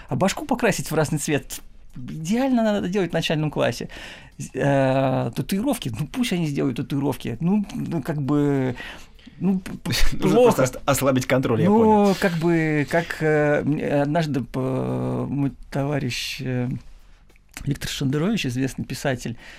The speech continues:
Speaker 1: э, и телевизионный деятель в бывшем, э, мы с ним обсуждали педагогические концепции, он поделился педагогической концепцией, которую ему, в свою очередь, сказала какая-то женщина,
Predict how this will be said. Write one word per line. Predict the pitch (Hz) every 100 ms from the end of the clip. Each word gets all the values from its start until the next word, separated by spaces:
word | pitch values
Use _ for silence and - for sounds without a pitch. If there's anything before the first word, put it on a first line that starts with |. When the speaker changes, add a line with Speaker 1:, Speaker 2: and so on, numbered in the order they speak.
| - - _ -
Speaker 1:
э, | - 127 127 120 120
и | 120 - 123
телевизионный | - 131 135 135 127 135
деятель | 131 135 123 117
в |
бывшем, | 123 123 - 120 120
э, | - 123 127
мы | 123
с | 143
ним | 151 135
обсуждали | 127 143 151 127 123
педагогические | - 147 131 - 127
концепции, | 151 143 233 -
он | 165
поделился | 160 139 156 170 - 131 - -
педагогической | - 151 - -
концепцией, | 143 208 - 127
которую | 143 123 147 139
ему, | 165
в | 208
свою | 143
очередь, | 143 131 123
сказала | - 160
какая-то | - - 135
женщина, | 131 151 123 127 123